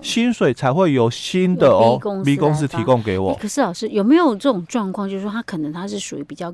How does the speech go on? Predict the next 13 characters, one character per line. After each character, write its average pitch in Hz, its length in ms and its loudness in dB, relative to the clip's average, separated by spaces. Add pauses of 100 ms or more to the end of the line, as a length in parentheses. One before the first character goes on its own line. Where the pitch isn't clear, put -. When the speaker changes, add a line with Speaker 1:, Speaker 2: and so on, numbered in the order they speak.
Speaker 2:
那 185 240 -8
种， 156 280 -12 (440)
呃， 170 280 -8
高 196 220 -2
阶 185 260 -6 (140)
干 165 280 -6
部 160 260 -12
啊， - 100 -12
Speaker 1:
嗯。 160 260 4 (100)
Speaker 2:
他 269 140 0
可 233 100 -4
能 180 100 -4
是 208 120 -10